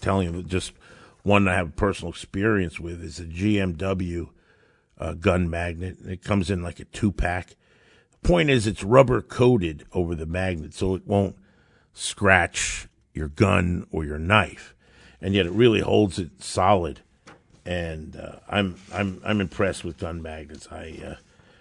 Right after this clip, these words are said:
readily use them. I'm not gonna tell you where or how, but I sure do.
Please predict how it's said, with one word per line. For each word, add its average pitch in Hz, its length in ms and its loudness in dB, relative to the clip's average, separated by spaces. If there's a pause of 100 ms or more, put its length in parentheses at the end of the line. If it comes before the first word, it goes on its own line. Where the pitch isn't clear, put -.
(160)
readily 117 400 8
use 101 380 4
them. 73 340 -4
I'm 78 80 -14
not 80 160 -14
gonna 82 140 -8
tell 85 240 -6
you 87 140 -4
where 92 320 4
or - 20 2
how, 120 400 8 (280)
but 82 120 -6
I 98 140 4
sure 101 260 -2
do. 95 340 2